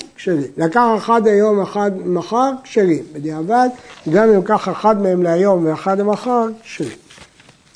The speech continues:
מת אחד מהם. אם עד שלא הגריל מת, ייקח זוג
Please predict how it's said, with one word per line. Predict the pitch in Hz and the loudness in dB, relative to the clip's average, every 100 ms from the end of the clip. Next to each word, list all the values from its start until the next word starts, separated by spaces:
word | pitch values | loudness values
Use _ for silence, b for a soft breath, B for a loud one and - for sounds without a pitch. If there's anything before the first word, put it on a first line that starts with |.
| b b b 156 | b b b 0
מת | 220 294 294 | 4 4 2
אחד | 220 202 180 | 0 2 2
מהם. | 147 117 - - _ _ b b b b b _ - | 0 -2 -10 -20 _ _ b b b b b _ 0
אם | 269 311 285 | 4 4 4
עד | 240 269 269 | 4 2 0
שלא | - 247 226 247 262 | 0 2 4 4 4
הגריל | 233 170 175 180 247 254 175 135 - _ _ _ 160 | 0 -4 -2 2 4 4 2 -2 -10 _ _ _ 0
מת, | 160 170 196 - _ _ _ _ _ _ _ _ | 2 2 0 -10 _ _ _ _ _ _ _ _
ייקח | 147 135 220 240 247 - 156 | -10 -2 2 2 0 -4 -10
זוג | 131 165 240 285 | 0 4 4 4